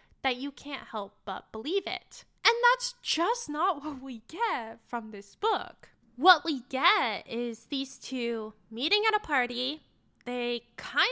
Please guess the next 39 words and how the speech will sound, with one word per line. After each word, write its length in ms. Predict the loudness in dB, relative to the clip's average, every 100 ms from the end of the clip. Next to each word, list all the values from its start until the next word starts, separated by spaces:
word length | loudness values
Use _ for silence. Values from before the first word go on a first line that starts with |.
| 2
of 60 | -2
speak 400 | -4 -4 -4 -6
to 160 | -4 -4
each 180 | 0 0
other, 300 | 2 0 -2
but 120 | -4
it's 180 | -6 -6
mostly 420 | -6 -6 -6 -6
just 220 | -6 -8
to 60 | -8
be 160 | -6 -4
like, 260 | -6 -8 -18 -20 _ _ _ -8
"Gosh, 460 | 6 10 12 10 6
I'm 100 | 2
really 300 | 0 0 -2
attracted 680 | -4 -6 -8 -10 -10 -10 -10
to 80 | -12
you. 420 | -10 -6 -6 -6
Are 100 | -6
you 200 | -8 -8
really 300 | -10 -10 -10
attracted 520 | -12 -6 -6 -6 -12 -12
to 60 |
me?" 220 | -2 0 0 -2 _
"Yes, 300 | -4 -2 0
I 60 | -2
am. 340 | 0 0 -2 -12 _ -8
Let's 400 | -2 0 0 0
meet 200 | -2 0
up 160 | -2
tomorrow." 560 | -4 -2 0 0 -4 -10 _ -14
They 140 | -12
meet 180 | -8 -6
up 160 | -6 -4
the 80 |
next 320 | 0 0 0 0
day. 300 | 2 0 -4 -14 _ -18
They 640 | -4 0 2 2 0 -4 2
again 440 | 2 2 0